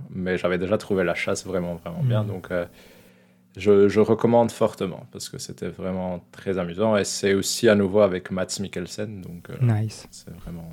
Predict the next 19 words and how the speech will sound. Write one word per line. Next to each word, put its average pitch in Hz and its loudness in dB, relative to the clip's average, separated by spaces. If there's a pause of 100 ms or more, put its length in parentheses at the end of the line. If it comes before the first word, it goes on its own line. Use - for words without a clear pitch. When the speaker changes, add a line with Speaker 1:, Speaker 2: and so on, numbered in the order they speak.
Speaker 1:
très - -8
sympa. - -4 (1160)
Speaker 2:
<laughs> - -2 (1400)
Bah, 117 6
ça - 4
me 117 8
donne 113 10
envie, 110 6
parce - -2
que 127 8
j'avais 113 10
beaucoup 117 6
aimé 117 8
La 110 6
Chasse - 0
aussi, 135 0 (240)
même 117 6
si, 117 6
euh, 107 6